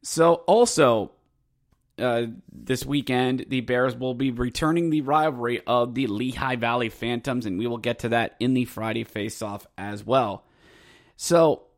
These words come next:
also, so that means who made it? Who qualified with the D C roster? Because there were some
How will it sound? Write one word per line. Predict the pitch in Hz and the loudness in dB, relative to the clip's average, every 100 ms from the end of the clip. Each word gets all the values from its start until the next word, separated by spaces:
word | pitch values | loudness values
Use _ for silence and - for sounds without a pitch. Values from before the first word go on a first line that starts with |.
| _ _ _ _ _ _ | _ _ _ _ _ _
also, | 180 208 - 123 | 2 2 2 0
so | 107 147 | 0 0
that | 175 | 0
means | 185 180 - | 2 0 2
who | 247 | 4
made | 233 262 202 | 4 2 -2
it? | - - - _ _ _ _ _ _ - | -6 -16 -20 _ _ _ _ _ _ 0
Who | 190 240 254 247 - _ _ _ - | 4 4 4 0 -4 _ _ _ -16
qualified | - 147 170 190 165 131 127 123 117 - _ _ _ _ _ _ _ _ _ - | -4 2 6 6 4 0 0 0 -4 -12 _ _ _ _ _ _ _ _ _ -4
with | 143 139 - - | 0 0 -4 -16
the | 131 135 | -6 -2
D | 143 143 | 0 0
C | 160 | 0
roster? | 139 147 165 - 90 85 - _ | 2 4 4 0 -6 -8 -12 _
Because | 113 - 127 123 - - | -6 2 2 2 -4 -4
there | 135 | -2
were | 139 160 202 | 0 0 0
some | - - 190 208 175 | -2 -2 0 2 0